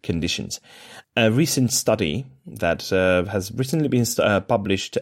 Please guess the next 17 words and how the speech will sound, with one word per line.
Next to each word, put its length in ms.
in 420
the, 600
the 140
Annals 360
of 200
Internal 380
Medicine, 640
published 400
by 340
Danish 420
researchers, 680
found 760
that 540
the 160
evidence 480
is 100
even 320